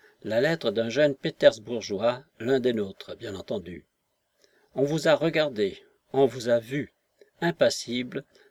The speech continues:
prendre des notes sur votre cahier. » Il l'enveloppa d'un regard inquisiteur. « Eh bien ? Pour moi, un tel sang-froid est magnifique, voilà tout. C'est la marque d'une force de caractère peu banale.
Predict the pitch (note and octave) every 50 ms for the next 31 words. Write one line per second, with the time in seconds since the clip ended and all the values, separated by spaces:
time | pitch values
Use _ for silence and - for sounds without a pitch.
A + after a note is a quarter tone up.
0 | _ _ - - F3 E3+ - C#3 C3+ A#2+ A#2 A#2+ A2+ G#2+ A#2 C#3 - - - B2+
1 | A2+ G#2 A#2 - - B2 - - A#2 A2+ F2+ E2+ D#2+ D#2 E2+ - _ _ _ _
2 | _ _ _ _ _ _ _ _ _ _ _ _ _ _ _ _ _ _ _ _
3 | _ _ - B2+ A#2 A#2 A#2+ B2 B2+ A#2+ A#2+ B2+ A#2+ - A#2 A2+ A2+ A#2 A2+ G#2+
4 | A2+ A2 A2+ A2+ A2+ G#2+ G2+ A2+ A2 G#2+ - B2+ G#2+ G2 A2 - - G#2 E2+ C#2+
5 | C#2 C#2 - - - _ _ _ _ _ _ _ _ _ _ _ - - F#2+ F2
6 | G#2+ A#2 C#3+ F3+ F3 _ _ _ _ _ _ _ _ _ _ _ _ _ _ _
7 | _ _ _ _ _ _ - - C3+ B2+ A#2+ C3+ D#3+ F#3 F#3 D#3+ A#2+ A2 - -
8 | F3+ F3 D#3+ - - B2+ A2+ - - - - D3+ C#3+ A#2+ G2+ G2 G2+ A2+ B2 C#3+
9 | C3+ - - G#2+ F2+ - - - D#3 - - A2+ G#2+ G2+ - - - G2+ B2 -
10 | _ _ _ _ _ _ _ _ _ _ _ _ _ _ _ _ _ - - -
11 | A#2+ A#2 A#2+ C3 D#3 F#3 F#3+ - - A#2 G#2 G#2+ G#2 G#2 - - F3+ - - C3+
12 | - - A#2+ G#2 A#2 - _ - - D3 D3 - _ - A#2+ G2 F2+ F#2 G#2+ C#3
13 | B2 G2 F#2+ F2+ E2 - -